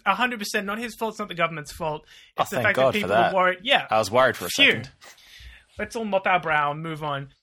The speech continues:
Speaker 1: Uh, but, you know, if that's true, and there is hesitancy in vaccine take-up in these communities, then, to quote Labor's Indigenous Affairs spokesperson Linda Burney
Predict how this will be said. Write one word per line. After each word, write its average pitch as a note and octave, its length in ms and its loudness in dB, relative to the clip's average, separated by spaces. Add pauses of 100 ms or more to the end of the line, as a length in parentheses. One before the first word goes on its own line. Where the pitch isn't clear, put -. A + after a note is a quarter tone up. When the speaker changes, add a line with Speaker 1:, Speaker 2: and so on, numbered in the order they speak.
(320)
Speaker 1:
Uh, G3 240 0
but, B3 140 -4
you B3 80 0
know, G#3+ 120 0
if D#4+ 140 -4
that's C#4+ 240 0
true, F#4+ 320 4
and A#3+ 140 2
there A#3+ 120 0
is D4+ 260 -2
hesitancy C4 760 -4
in G#3 140 -4
vaccine F#3 460 -4
take-up F#3+ 320 -4
in G3 60 -10
these F#3 160 -8
communities, G#3+ 640 -8
then, G#3 280 -4 (500)
to A3 100 -10
quote A#3 260 2 (180)
Labor's G3 300 -2
Indigenous G3 460 -6
Affairs F3+ 320 -6
spokesperson E3+ 640 -6
Linda D#3+ 180 -6
Burney E3+ 460 -4